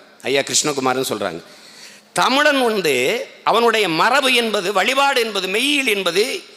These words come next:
இயற்கையை போற்றுவது, இயற்கையை வழிபடுவது. எப்படின்னா, அப்பா நம்மாழ்வார் வந்து உணவு, வயிற்றுக்கு சோறிட வேண்டும் என்கிற அந்த நூல்ல எழுதி வராங்க. நானூத்தி அறுபது கோடி ஆண்டுகளுக்கு முன்பு கதிரவனில் ஏற்பட்ட பெருவெடிப்பில்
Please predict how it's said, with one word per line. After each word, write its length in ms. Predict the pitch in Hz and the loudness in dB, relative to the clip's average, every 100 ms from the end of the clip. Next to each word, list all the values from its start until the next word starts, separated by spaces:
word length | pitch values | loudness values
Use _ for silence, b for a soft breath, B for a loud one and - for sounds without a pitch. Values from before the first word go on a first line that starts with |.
| - | -4
இயற்கையை 600 | 220 302 - 320 302 285 | 2 2 0 -2 -2 -2
போற்றுவது, 540 | 247 240 - 175 127 | 0 -2 -2 -6 -4
இயற்கையை 500 | 185 269 349 269 302 | 0 2 2 0 0
வழிபடுவது. 520 | 262 233 220 151 104 - - _ _ _ - - | 0 0 -2 -4 -10 -16 -20 _ _ _ -20 -12
எப்படின்னா, 460 | 104 151 170 120 85 104 - - - - | -2 0 0 -2 -4 -10 -18 -20 -20 -12
அப்பா 260 | - - 139 | -8 0 2
நம்மாழ்வார் 580 | 123 123 147 147 135 123 | 2 2 2 2 2 0
வந்து 480 | 120 123 101 85 85 85 - - | -2 -2 -4 -4 -12 -12 -12 -12
உணவு, 440 | - 123 147 110 101 | -2 0 0 -2 -2
வயிற்றுக்கு 440 | 110 147 165 160 151 | 0 0 -2 -6 -2
சோறிட 300 | 151 151 143 | 0 2 2
வேண்டும் 280 | 139 131 131 | 0 -2 -2
என்கிற 300 | 131 117 117 | -2 0 0
அந்த 200 | 107 107 | 0 -2
நூல்ல 260 | 110 139 127 | -2 -2 0
எழுதி 300 | 107 120 120 | 0 0 0
வராங்க. 600 | 107 104 98 87 80 107 - | 0 0 -4 -6 -10 -16 -8
நானூத்தி 460 | 131 160 208 214 - | -2 0 0 0 0
அறுபது 280 | 202 190 175 | 0 0 0
கோடி 220 | 170 165 | 0 2
ஆண்டுகளுக்கு 560 | 156 196 185 170 160 156 | 2 2 0 -2 -4 -4
முன்பு 560 | 160 165 202 220 190 - - - | -2 2 4 2 0 -12 -18 -2
கதிரவனில் 580 | 160 185 190 185 170 | 0 2 2 2 0
ஏற்பட்ட 680 | 156 151 - 143 214 233 - - | 0 0 -2 -2 -2 -4 -4 -2
பெருவெடிப்பில் 640 | 196 220 180 190 - 160 | 2 2 2 0 -4 -10